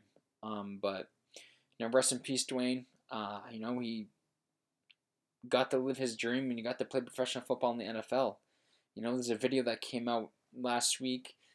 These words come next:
I think he was nine or ten years old. He, his dad was taking him around Ohio State, and he said, "This is where I'm go-, this is where I wanna go to school." And to say that at, you know, nine or ten or whatever years old he was, to be able to live that dream and go to the Ohio State, then live his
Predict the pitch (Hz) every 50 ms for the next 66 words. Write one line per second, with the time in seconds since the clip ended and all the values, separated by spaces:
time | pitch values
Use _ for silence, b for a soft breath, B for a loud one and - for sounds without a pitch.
0 | b b b - 120 - 170 165 156 - 185 165 135 120 123 123 123 131 127 117
1 | - - - 135 127 120 113 107 104 113 113 117 123 120 120 120 113 107 107 107
2 | 107 - _ _ _ _ _ - 123 120 113 - 123 120 123 123 117 - - 139
3 | 127 - 123 117 113 110 107 - - 113 123 120 117 107 - - - 113 113 117
4 | 123 - b b b b b b b b b b b b - 120 120 113 - -
5 | 127 123 123 - - 127 117 113 110 110 110 107 - - 78 - 127 123 117 -
6 | 143 131 120 120 120 117 113 117 113 107 107 - - - 120 113 113 120 117 110
7 | 110 104 104 107 107 - - 131 135 143 143 135 110 82 101 117 113 113 110 110
8 | 117 123 120 113 107 107 - - - 123 117 113 107 87 80 92 87 73 78 107
9 | 117 120 120 117 117 113 110 110 110 110 107 107 107 107 117 117 113 113 113 117
10 | 117 110 - - B B B B B B B - 110 110 131 139 135 135 131 131
11 | 117 110 113 120 123 127 127 - - - 131 127 127 123 123 123 123 123 - _
12 | _ _ _ _ _ - 117 113 110 113 117 120 113 - - 123 113 107 90 110
13 | 113 113 113 110 110 - - 123 120 120 - 110 110 117 117 120 123 117 110 -
14 | 127 113 107 104 104 - -